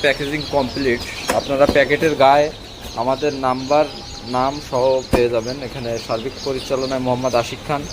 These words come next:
আমাদের স্ক্রিনে দেওয়া নাম্বার এবং এই কার্টুনে দেওয়া নাম্বার আপনারা মিল করে নেবেন এবং আমাদের YouTube চ্যানেলের, আহ, লোগো দেয়া থাকবে এখানে, খামার খুলনা এগ্রো।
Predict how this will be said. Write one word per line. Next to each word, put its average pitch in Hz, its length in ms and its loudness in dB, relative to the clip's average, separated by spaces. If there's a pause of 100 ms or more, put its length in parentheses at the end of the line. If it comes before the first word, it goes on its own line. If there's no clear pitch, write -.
(500)
আমাদের 120 320 2 (160)
স্ক্রিনে 160 300 0
দেওয়া 156 180 6
নাম্বার 151 300 2
এবং 139 240 0
এই 127 240 0 (100)
কার্টুনে 143 340 0
দেওয়া 139 200 0
নাম্বার 131 360 2 (500)
আপনারা 135 320 4
মিল 135 280 2
করে 123 180 2
নেবেন 127 360 0
এবং 131 220 0
আমাদের 139 280 2
YouTube 165 400 4
চ্যানেলের, 170 460 8
আহ, - 1120 -6
লোগো 139 260 4
দেয়া 156 220 4
থাকবে 127 280 0
এখানে, 131 220 -2
খামার 143 340 0
খুলনা 151 260 -2
এগ্রো। 120 280 2